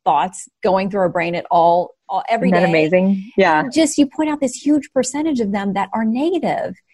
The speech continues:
Speaker 1: And
Speaker 2: Mm-hmm.
Speaker 1: it's just, I mean, you talk about the emotional side, but the science of it too, that of course, where your mind is parked, what you think about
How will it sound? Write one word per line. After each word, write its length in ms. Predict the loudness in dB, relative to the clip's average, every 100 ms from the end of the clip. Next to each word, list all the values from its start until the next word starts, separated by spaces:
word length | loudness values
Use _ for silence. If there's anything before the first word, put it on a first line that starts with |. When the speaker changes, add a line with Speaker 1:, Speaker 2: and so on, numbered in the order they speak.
| _ 4
Speaker 1:
And 280 | 4 6
Speaker 2:
Mm-hmm. 200 | 4 2
Speaker 1:
it's 160 | 2 -2
just, 560 | -8 -4 -4 -4 -6 -4
I 100 | -2
mean, 260 | 0 0 0
you 120 | -2
talk 240 | -4 -6 -2
about 160 | -2
the 80 | 0
emotional 340 | -2 -2 -4 -6
side, 200 | -6 -4
but 80 |
the 80 | -2
science 560 | -2 -2 0 2 2 2
of 120 | 2
it 160 | 2 -2
too, 480 | -4 2 4 4 2
that 400 | -2 0 -2 -4
of 200 | -6 -6
course, 580 | -8 -2 0 2 -2 -4
where 380 | -4 0 2 2
your 160 | 2 -4
mind 380 | -4 -4 -6
is 160 | -6 -8
parked, 380 | -8 -6 -6 -6
what 140 | -6 -6
you 100 | -6
think 240 | -6 -6
about 400 | -2 -2 -2 -4